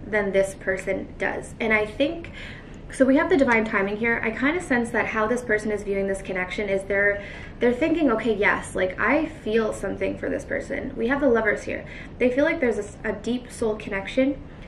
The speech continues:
but there's something that is telling them that they cannot give you the same that you can give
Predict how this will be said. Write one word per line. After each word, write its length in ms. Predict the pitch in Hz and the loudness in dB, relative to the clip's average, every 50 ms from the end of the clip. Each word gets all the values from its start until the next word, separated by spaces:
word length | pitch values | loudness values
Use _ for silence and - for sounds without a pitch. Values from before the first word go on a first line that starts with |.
| - - - - - - | -16 -16 -16 -14 0 2
but 240 | 262 240 - - - - - - | 2 4 4 0 -6 -12 -8 4
there's 240 | 220 269 277 277 277 | 8 8 8 8 6
something 640 | - - 269 262 262 262 - - 349 359 370 370 | 2 0 0 2 2 0 -2 -2 0 2 2 4
that 120 | 370 349 311 | 4 4 4
is 240 | 294 262 - - | 4 4 2 -2
telling 300 | - 240 214 208 214 226 | -4 -2 0 0 2 2
them 140 | 247 247 233 | 2 2 2
that 180 | 220 202 - - | 2 0 0 2
they 140 | 208 208 214 | 2 2 2
cannot 580 | 214 - 247 247 220 202 196 202 - 214 - | 0 0 -2 0 0 2 0 0 -2 -2 -2
give 240 | - 196 190 190 190 | 0 0 0 0 -2
you 400 | 214 226 240 247 269 277 294 294 - - - - - - - - - - - - - - - | 0 0 2 2 2 2 0 -2 -4 -10 -14 -14 -16 -16 -16 -16 -16 -16 -14 -14 -14 -12 -10
the 240 | 202 196 196 214 208 | -4 0 0 0 0
same 760 | 214 - - - - 214 185 185 185 196 208 226 247 254 240 | 0 -4 -10 -4 0 2 4 4 4 4 4 4 4 4 4
that 300 | 220 185 - - 214 190 | 4 2 2 0 -2 -4
you 260 | 180 185 190 190 190 | -4 -2 -2 -2 -2
can 320 | - - - 220 208 196 | -2 -6 -8 -6 -4 -4
give 400 | 185 - 185 180 180 180 180 180 | 0 2 4 4 4 4 2 0